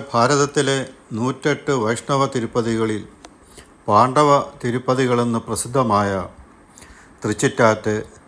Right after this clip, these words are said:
തൃപ്പലിയൂർ, തിരുവാറന്മുള, തിരുവൻവണ്ടൂർ, തൃക്കൊടിത്താനം എന്നീ മഹാക്ഷേത്രങ്ങളിൽ പുരാതന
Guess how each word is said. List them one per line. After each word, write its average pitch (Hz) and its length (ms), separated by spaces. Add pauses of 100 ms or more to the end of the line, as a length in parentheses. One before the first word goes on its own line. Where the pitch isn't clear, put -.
(220)
തൃപ്പലിയൂർ, 110 680 (760)
തിരുവാറന്മുള, 117 720 (540)
തിരുവൻവണ്ടൂർ, 110 760 (380)
തൃക്കൊടിത്താനം 95 800 (960)
എന്നീ 135 200 (160)
മഹാക്ഷേത്രങ്ങളിൽ 120 960 (320)
പുരാതന 135 520